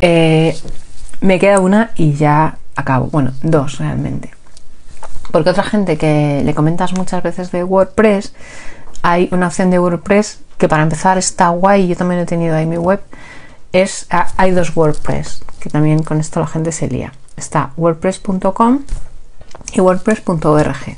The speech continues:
que llaman Word-, WordPress a secas. Entonces, wordpress punto com, ¿qué es? Es más parecido a lo que hablamos al principio de un software as a service. Bueno, es un software as a service, es una plataforma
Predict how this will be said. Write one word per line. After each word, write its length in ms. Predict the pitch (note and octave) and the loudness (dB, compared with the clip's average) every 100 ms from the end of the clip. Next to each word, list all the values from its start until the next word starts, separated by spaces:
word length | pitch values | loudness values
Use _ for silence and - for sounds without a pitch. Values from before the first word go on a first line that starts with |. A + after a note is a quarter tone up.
| - | -6
que 60 | D3 | -2
llaman 200 | D3 D3+ | 0 0
Word-, 200 | D3 C#3+ - - - | -2 -4 -8 -8 -2
WordPress 420 | D#3+ D3 - - | 0 0 -6 -8
a 40 | |
secas. 500 | D3+ F3 - A#3 - - - - - - - - - | -4 -4 -4 -8 -12 -16 -14 -12 -10 -10 -10 -10 -2
Entonces, 380 | E3+ E3+ D#3 | 0 2 0
wordpress 300 | E3+ G#3 B3 | 2 2 2
punto 320 | A#3+ A3+ G#3+ G3+ | 2 4 4 2
com, 280 | C#3+ B2 C3 - - - - | 0 0 -2 -10 -16 -14 -8
¿qué 260 | - F#3+ D3+ | 0 2 2
es? 240 | D3 - - - - - - | 0 -4 -8 -10 -10 -8 -4
Es 140 | F#3+ | -2
más 220 | G3 G#3 | 0 0
parecido 680 | - G3 F#3 A3+ A3 F#3+ A#3+ - - - - - - | 0 -2 0 4 6 4 2 -6 -20 -18 -16 -10 -2
a 80 | E3 | 2
lo 100 | D#3 | 4
que 80 | D#3 | 4
hablamos 340 | D#3 E3 F3+ | 4 2 2
al 80 | F#3+ | 0
principio 320 | F3+ F3+ F#3 | 2 0 2
de 140 | F#3+ | 2
un 120 | D#3+ D#3+ | 2 0
software 320 | E3+ E3 F3 | -2 -2 -2
as 120 | D#3+ | -4
a 60 | D#3 | -2
service. 320 | D#3+ C#3+ C3 | 0 0 0
Bueno, 180 | D3+ - | 0 0
es 140 | D#3+ | 0
un 140 | E3 D3+ | 0 0
software 320 | - F3+ F#3 | 0 0 -2
as 160 | D#3+ - | -4 -10
a 40 | |
service, 420 | - D#3+ D3 - | -4 -2 0 -2
es 60 | - | -4
una 180 | F3 E3+ | -2 0
plataforma 640 | G3 G#3+ A3+ - - A#3+ | 2 2 0 0 0 0